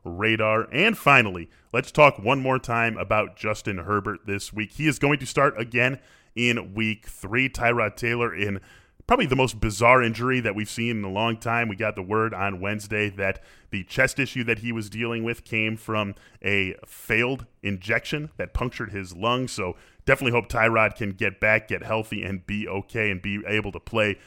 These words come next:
later this season. But for the time being, it is going to be Justin Herbert starting for the Chargers. Uh, that seems like arrow up for Austin Eckler and Keenan Allen to me, arrow down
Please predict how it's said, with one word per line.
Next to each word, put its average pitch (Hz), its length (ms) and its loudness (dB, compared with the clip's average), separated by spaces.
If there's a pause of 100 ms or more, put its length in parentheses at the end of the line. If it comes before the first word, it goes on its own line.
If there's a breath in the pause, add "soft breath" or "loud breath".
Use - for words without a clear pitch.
(180 soft breath)
later 101 300 2
this 95 240 -4
season. 107 400 -4
But 98 140 -10
for 110 100 -6
the 101 80 -8
time 117 300 -2
being, 107 260 -2
it 98 80 -4
is 98 100 -8
going 101 200 -4
to 95 40 -12
be 92 100 -8
Justin 98 340 -6
Herbert 107 380 0 (300 soft breath)
starting 107 460 2
for 104 320 -6
the 85 120 -14
Chargers. 110 720 -2 (240 loud breath)
Uh, 101 180 4
that 131 180 6
seems 139 300 -2
like 107 220 0
arrow 113 280 8
up 120 180 6
for 113 140 0
Austin 113 300 2
Eckler 110 300 -4
and 101 100 -6
Keenan 98 300 -4
Allen 107 300 0
to - 120 -14
me, 110 300 -2
arrow 107 320 2
down 95 420 0